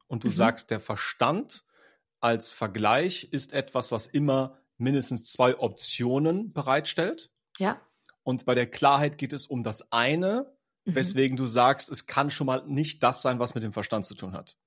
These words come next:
Speaker 2: Genau.
Speaker 1: Und so richtig, äh, auf den Punkt gebracht in einem Satz, was emotionale Klarheit ist, hast du jetzt aber für dich gar nicht. Also
Speaker 2: Okay,
Speaker 1: heißt,
Speaker 2: emotionale
Speaker 1: heißt jetzt
Speaker 2: Klarheit ist die Stimmigkeit aus dem Gefühl.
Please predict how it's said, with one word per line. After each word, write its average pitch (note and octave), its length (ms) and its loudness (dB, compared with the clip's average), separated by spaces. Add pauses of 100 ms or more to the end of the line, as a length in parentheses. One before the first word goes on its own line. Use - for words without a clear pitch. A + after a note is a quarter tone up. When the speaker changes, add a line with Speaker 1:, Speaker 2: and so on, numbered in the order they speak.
(220)
Speaker 2:
Genau. F3 220 -2 (400)
Speaker 1:
Und B2+ 440 2 (1040)
so C3 220 -2
richtig, F#3 800 0 (100)
äh, D#3 140 -8 (220)
auf C3+ 180 6
den C#3+ 120 -2
Punkt A3+ 220 4
gebracht D#3 360 4
in C#3+ 80 2
einem D3+ 280 0
Satz, D3 260 4
was C#3 140 0
emotionale C#3 460 0
Klarheit C3+ 480 6
ist, D3 260 0
hast A3 200 4
du E4+ 40 2
jetzt G#2+ 180 2
aber F2+ 180 -4
für - 120 -10
dich F2 160 -10
gar D#2+ 160 -4
nicht. - 260 -14 (440)
Also A#3+ 180 2
Speaker 2:
Okay, C#4 80 8
Speaker 1:
heißt, G#3 60 4
Speaker 2:
emotionale G#3+ 460 6
Speaker 1:
heißt A3 120 2
jetzt - 100 6
Speaker 2:
Klarheit G#3+ 360 4 (140)
ist - 160 -6
die A3 60 0
Stimmigkeit B3+ 500 2
aus G#3+ 140 0
dem G#3 120 -2
Gefühl. E3 440 -6